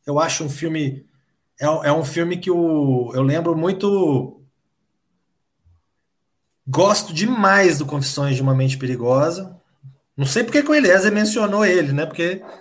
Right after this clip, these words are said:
não tem bem, né? O, mas o Sam Rockwell, por exemplo, é um, é um cara que dá uma live aqui, viu, Túlio? Fica o recado. Sam Rockwell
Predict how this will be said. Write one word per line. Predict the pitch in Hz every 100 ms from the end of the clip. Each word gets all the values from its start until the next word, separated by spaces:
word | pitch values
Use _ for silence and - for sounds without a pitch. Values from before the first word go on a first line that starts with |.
| - _ _
não | 160
tem | 170 170 175
bem, | 165 165 180 196
né? | 156 175
O, | 165 151 135 135 _ _ _
mas | 135 135
o |
Sam | - 202
Rockwell, | 220 202 208 170
por | 156
exemplo, | 147 127 180 214
é | 214
um, | 220 -
é | 185
um | -
cara | 277 202
que | -
dá | - 196
uma | 233
live | 208 180 202
aqui, | 233 196 165
viu, | 147 214
Túlio? | 160 117 -
Fica | 151 160
o |
recado. | 175 170 143 - - _ _ _ _ _ _ _ _
Sam | - - 175
Rockwell | 151 160 170 190 190